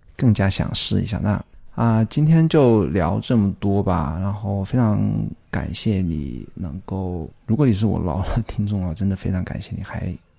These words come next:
能够继续听我的播客。然后我，哎，我这些播客好奇怪，我在停更这么多几个月之后呢，我的老的播客一直还有很多人听，然后我最近的几期播客的播放数啊，两边加起来，国区和外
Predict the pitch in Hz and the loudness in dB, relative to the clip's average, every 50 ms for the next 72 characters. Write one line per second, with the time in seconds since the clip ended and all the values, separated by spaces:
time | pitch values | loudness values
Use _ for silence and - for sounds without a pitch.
0 | _ - - - 87 90 90 90 92 - - - 92 - - - - - 110 98 | _ -10 -8 -6 -6 -6 -6 -8 -8 -8 -8 -10 -10 -8 -8 -10 -8 -6 -6 -4
1 | 92 - - - - - - - - - - - 175 185 175 127 95 - - - | -4 -6 -8 -12 -12 -10 -12 -10 -8 -6 -4 0 2 4 4 4 2 2 -4 -14
2 | _ _ _ _ - 220 208 143 117 - 160 156 165 165 - 170 160 - - 160 | _ _ _ _ 2 6 6 6 6 6 6 4 4 6 6 4 4 4 2 0
3 | 127 101 101 95 - - 101 - 139 127 110 98 95 92 87 80 - - - - | 0 2 0 -2 0 -2 0 2 2 4 4 4 2 2 0 -2 -4 -4 -2 0
4 | 127 113 101 - - 107 107 123 123 123 120 127 127 117 104 98 87 - - 110 | 2 2 2 0 -2 -4 0 2 2 2 2 2 2 2 2 2 0 -2 -2 0
5 | 107 104 101 104 104 107 107 104 - - - _ _ _ _ - - - 95 101 | 2 2 2 2 2 2 2 2 0 -4 -10 _ _ _ _ -12 -10 -6 -2 0
6 | 113 113 104 98 - - 131 - - 127 117 101 95 87 76 78 85 - - 104 | 2 2 2 0 -2 -4 -8 -4 -2 0 0 0 0 0 0 -2 -4 -4 -4 -4
7 | 107 110 101 87 - - 101 - 135 135 135 127 127 160 139 110 95 95 - - | -2 -2 -2 -2 -4 -6 -6 -6 -4 -2 0 0 0 0 -2 -2 -4 -6 -6 -6
8 | - 98 98 95 67 - - - - 92 95 - - - - - 92 92 92 92 | -6 -6 -6 -6 -8 -10 -10 -10 -8 -6 -6 -6 -8 -8 -8 -6 -6 -6 -6 -6
9 | 92 95 98 101 95 87 76 73 67 - - 135 120 - 113 110 101 92 - - | -6 -6 -6 -6 -6 -6 -6 -8 -8 -6 -4 -4 -2 2 2 2 2 0 -4 -6
10 | - - - - - - 101 101 - - 107 92 87 - - 98 101 - 98 90 | -10 -10 -8 -8 -6 -6 -6 -6 -4 -4 -4 -4 -4 -4 -6 -6 -6 -4 -4 -6
11 | 95 - - - - - - - - _ _ _ _ - - - 110 104 107 120 | -6 -6 -8 -8 -8 -8 -8 -10 -12 _ _ _ _ -14 -4 0 2 4 6 6
12 | 143 151 151 165 160 160 151 - 117 104 107 - - 110 110 - - 139 123 117 | 6 6 8 8 8 6 6 6 4 4 4 4 2 2 2 2 2 2 2 4
13 | 110 107 110 107 - - - - - 139 120 107 | 4 4 4 2 2 -2 -6 -2 0 2 2 2